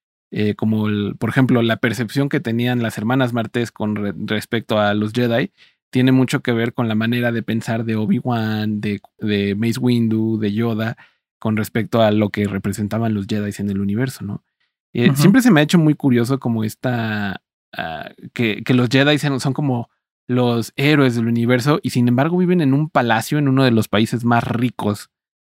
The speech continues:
Speaker 1: ¿no? de, de la
Speaker 2: Ujú.
Speaker 1: galaxia. Entonces es, es un poco elitista, ¿no? O sea, como te voy a salvar desde mi trono, eh, tú
Speaker 2: Ujú.
Speaker 1: que vives allí en la basura.
Speaker 2: En los
Speaker 1: Entonces,
Speaker 2: subniveles.
Speaker 1: es, es,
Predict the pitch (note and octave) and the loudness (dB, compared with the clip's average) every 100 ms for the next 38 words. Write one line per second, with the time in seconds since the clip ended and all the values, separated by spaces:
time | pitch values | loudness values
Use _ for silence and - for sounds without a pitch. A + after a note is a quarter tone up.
0 | _ _ - G#2+ B2+ A#2 G#2+ - A2 G#2+ | _ _ -6 -2 0 2 0 0 -2 0
1 | G2+ B2+ C#3 E3+ A2 G#2+ A#2+ B2 B2 C3 | 2 4 4 4 2 -2 -2 0 0 0
2 | C3 F3 D#3+ D3 D3 A#2+ A2 - E3+ D#3+ | 2 2 2 2 2 2 2 -2 -4 -6
3 | - F#2 F2+ F#2 A#2 A2 - A2 - G#2 | -6 -8 -6 -4 -4 -4 -6 -8 -8 -8
4 | A#2 A#2+ D3+ - A#2 A2 A#2+ A#2 A2 G#2 | 0 2 2 2 -2 2 2 0 -4 -6
5 | G#2 G#2 G2 G#2+ G2+ F#2+ - _ _ _ | -6 -6 -8 -8 -8 -10 -16 _ _ _
6 | _ _ - G#2+ G#2 - C#3 A2+ C#3 D#3 | _ _ -8 -6 -4 0 2 4 2 0
7 | G#2+ G#2+ G#2 G2+ G2 G2+ G2+ G2 G2 G2 | -2 -2 -2 -6 -6 -6 -6 -8 -8 -6
8 | A#2 G#2 F#2+ - _ _ _ _ _ _ | -6 -6 -6 -12 _ _ _ _ _ _
9 | _ _ _ C#3 C3 - A#2+ C3 B2+ B2 | _ _ _ 2 4 4 2 2 2 2
10 | A#2+ C3+ B2 E3 - - | 2 0 2 0 -2 -12